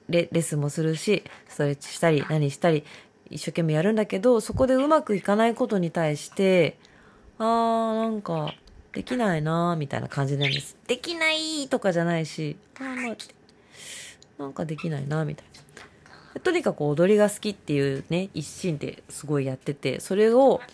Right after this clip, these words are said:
褒めてもらいたいという気持ちもないし、別に。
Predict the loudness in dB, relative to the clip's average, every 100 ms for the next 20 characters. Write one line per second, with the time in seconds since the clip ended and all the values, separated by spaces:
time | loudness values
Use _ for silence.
0 | -18 -20 -20 -20 -20 -20 0 2 4 4
1 | 4 4 2 2 0 0 -4 -4 0 0
2 | 0 0 0 2 4 2 0 -4 -6 -6
3 | -6 -8